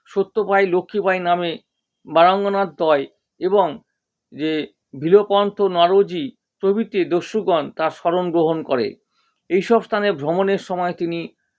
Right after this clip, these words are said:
যে এতদাঞ্চলের ভাষা যথা উড়িয়া, তেলুগু, মালায়ালম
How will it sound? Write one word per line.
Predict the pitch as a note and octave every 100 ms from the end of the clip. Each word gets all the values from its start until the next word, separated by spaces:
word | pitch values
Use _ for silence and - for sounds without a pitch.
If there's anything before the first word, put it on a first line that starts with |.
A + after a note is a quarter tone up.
| _ _ -
যে | D#3 D#3+ - _ _ _ _ _ _
এতদাঞ্চলের | - F3 A3+ B3 A#3+ A3+ A3+ A3+
ভাষা | C#3+ D#3 F3+ F#3 C#3+ - _ _ _ _ _ -
যথা | D3+ G3 F#3+ E3+ -
উড়িয়া, | F3 G3 F#3+ F#3 - _ -
তেলুগু, | F3 F#3+ F3 F#3+ F3
মালায়ালম | - E3 F3+ F#3 F3+ F3+ F3